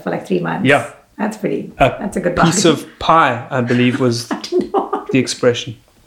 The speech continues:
Speaker 1: We were tr-,
Speaker 2: Did
Speaker 1: my
Speaker 2: anyone order a piece of Kenny's pie?
Speaker 1: We were trying to figure out this, <laughs> this, this phrase that I would walk in with, and I feel like I just got it wrong.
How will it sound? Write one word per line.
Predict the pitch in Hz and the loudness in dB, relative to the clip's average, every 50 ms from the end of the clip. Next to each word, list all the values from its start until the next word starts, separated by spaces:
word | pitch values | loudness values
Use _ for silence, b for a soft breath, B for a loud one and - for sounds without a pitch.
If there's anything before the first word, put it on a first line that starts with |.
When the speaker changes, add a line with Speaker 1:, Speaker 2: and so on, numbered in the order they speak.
| B B B B B B B B - - | B B B B B B B B 0 2
Speaker 1:
We | 302 294 | 4 6
were | 294 294 | 6 6
tr-, | 294 - - B B - | 4 0 -6 B B 2
Speaker 2:
Did | 139 135 | 4 4
Speaker 1:
my | 156 | 6
Speaker 2:
anyone | 156 185 190 190 196 185 | 6 6 4 4 4 4
order | 160 175 180 175 175 170 160 | 4 4 6 6 6 6 6
a | - | 4
piece | - - - 175 165 - - | 2 0 -2 -2 0 0 0
of | 151 - - - - | 0 -2 -4 -10 -2
Kenny's | - 160 143 139 143 143 160 165 160 151 - - | 0 2 4 6 6 6 6 4 2 0 -2 -6
pie? | - - - - 175 151 139 123 113 113 113 - _ _ _ _ _ _ _ _ _ _ _ _ _ _ _ _ _ _ _ _ _ _ _ _ _ _ _ _ _ _ _ _ _ _ _ _ B B B B B B B B B - _ | -8 -6 0 2 4 4 4 2 0 -4 -8 -16 _ _ _ _ _ _ _ _ _ _ _ _ _ _ _ _ _ _ _ _ _ _ _ _ _ _ _ _ _ _ _ _ _ _ _ _ B B B B B B B B B -14 _
Speaker 1:
We | - 277 320 370 | 2 6 8 8
were | 440 - | 8 8
trying | 427 339 320 285 285 | 8 6 6 4 2
to | - | 2
figure | - 247 247 262 247 | 2 4 6 6 8
out | 226 220 220 - - | 6 6 4 4 2
this, | 233 220 220 - - - | 2 2 2 0 2 4
<laughs> | |
this, | 330 214 240 269 233 262 262 269 - | 4 6 6 6 6 6 4 4 4
this | 285 269 277 - 294 254 208 208 247 208 - - | 4 4 6 6 6 6 4 2 -2 -4 -2 0
phrase | - 240 240 233 226 277 226 - | 2 4 4 4 4 4 4 4
that | 262 233 | 4 4
I | - - 240 | 6 6 6
would | 240 233 240 | 4 4 4
walk | 220 220 - - | 2 2 4 4
in | 254 254 262 | 4 4 6
with, | 269 277 294 294 294 - | 6 6 6 6 4 2
and | - 202 240 247 | 4 4 4 4
I | - 226 262 285 | 4 2 0 0
feel | 277 - 277 262 | 2 4 4 6
like | 269 254 254 254 | 6 6 4 4
I | 247 226 | 0 -2
just | 233 233 208 202 | -2 -2 -2 0
got | - 208 202 | 0 0 0
it | 196 175 | 2 2
wrong. | 180 170 170 165 165 180 | 2 4 4 2 2 0